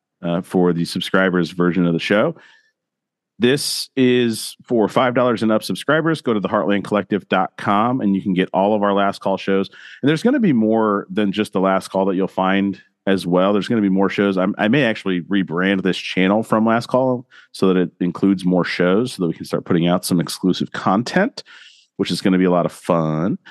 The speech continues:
Uh, and what we do on The Last Call is we talk about whatever we want. It's usually political, might not be. Uh, and we kinda just go for it, you know, just let loose and, and, uh,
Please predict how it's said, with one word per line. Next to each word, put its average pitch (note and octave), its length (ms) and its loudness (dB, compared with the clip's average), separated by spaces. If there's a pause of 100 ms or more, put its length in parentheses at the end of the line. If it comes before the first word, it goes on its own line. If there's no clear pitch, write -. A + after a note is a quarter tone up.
(300)
Uh, A#2 240 2
and C#3+ 160 2
what F#3 100 2
we F#3+ 80 2
do A3 160 2
on A#3 80 0
The G3+ 80 2
Last D3+ 220 0
Call E3 160 0
is D3 80 -4
we F#3 160 0 (160)
talk F3 160 0
about F3+ 180 0
whatever D#3+ 300 0
we E3 80 2
want. A#2 400 0
It's - 120 -10
usually D3 260 2
political, A2+ 540 0 (240)
might E3 160 0
not F2+ 220 2
be. A2+ 260 -2 (140)
Uh, A2+ 320 2
and C#3 140 0
we D3+ 80 0
kinda F3 260 0
just D#3 340 -4
go A#2 220 2
for D#2 300 -4
it, E2+ 80 -6
you F#2+ 40 0
know, F#2+ 120 2
just F#2+ 180 -2
let G#2 160 2
loose G2 320 2
and, F2+ 300 2
and, F2+ 320 0
uh, F2 180 0